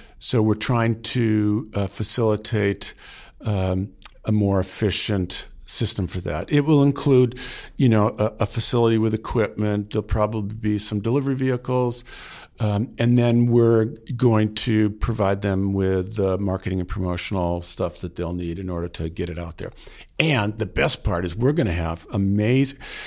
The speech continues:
amazing Mexican food. There's, uh, at least four areas of Mexico. It's not, Mexican food is not homogenous. There's all different kinds of styles. And so our first, um,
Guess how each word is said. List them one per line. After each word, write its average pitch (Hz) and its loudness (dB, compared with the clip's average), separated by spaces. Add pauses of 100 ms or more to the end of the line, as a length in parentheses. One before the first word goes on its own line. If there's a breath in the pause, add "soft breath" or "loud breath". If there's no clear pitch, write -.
(140 loud breath)
amazing 165 4
Mexican 92 -2
food. 95 -4
There's, 107 2 (180)
uh, 104 2 (140)
at 113 0
least 123 2
four 147 2 (320)
areas 117 4
of 92 -4
Mexico. 95 0
It's - -6
not, 156 2 (220 loud breath)
Mexican 180 2
food 180 2
is 147 0
not 143 4
homogenous. 135 2
There's 95 -4
all 117 2
different 117 -2
kinds 107 -2
of 110 -6
styles. 98 -2 (840 loud breath)
And 98 0
so 104 2
our 101 2
first, - 0 (460 loud breath)
um, 101 4